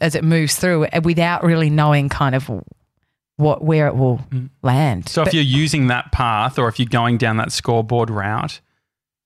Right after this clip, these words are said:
Speaker 2: what happens with, like, relationships and friends? 'Cause if you've accumulated or if you've created all of these relationships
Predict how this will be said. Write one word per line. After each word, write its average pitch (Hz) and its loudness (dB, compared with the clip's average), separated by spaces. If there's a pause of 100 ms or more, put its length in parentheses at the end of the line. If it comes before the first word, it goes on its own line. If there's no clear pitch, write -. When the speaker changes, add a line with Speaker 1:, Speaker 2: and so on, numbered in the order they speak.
(120)
Speaker 2:
what 147 0
happens 151 0
with, 123 0
like, 117 -2
relationships 117 -2
and 123 -6
friends? 110 -6
'Cause 127 -2
if 113 -6
you've 123 -2 (160)
accumulated 131 0
or 117 2
if 110 -6
you've 131 -4
created 117 0
all 113 0
of 113 -2
these 113 0
relationships 110 -2